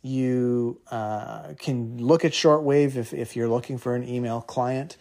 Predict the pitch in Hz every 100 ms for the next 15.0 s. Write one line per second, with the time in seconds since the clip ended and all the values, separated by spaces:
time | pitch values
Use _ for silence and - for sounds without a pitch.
0 | - - _ 127 120 139 139 135 127 123
1 | 123 117 113 104 123 120 117 - 113 110
2 | 110 104 117 113 - 117 131 117 113 113
3 | 113 110 113 117 110 - 101 98 101 113
4 | - 113 107 - - - _ _ - 110
5 | 98 95 - 101 98 98 101 90 90 67
6 | 55 - - - - 117 - 123 107 98
7 | 95 - 113 104 98 98 - 101 92 90
8 | 98 98 104 104 101 - - - 143 143
9 | 143 165 165 - 147 139 139 139 160 170
10 | 131 113 113 113 131 117 107 107 120 120
11 | 131 135 127 120 123 123 123 135 117 107
12 | 113 104 - 151 180 - - - - -
13 | - _ _ _ - 175 151 143 113 104
14 | - - 120 117 113 120 185 165 151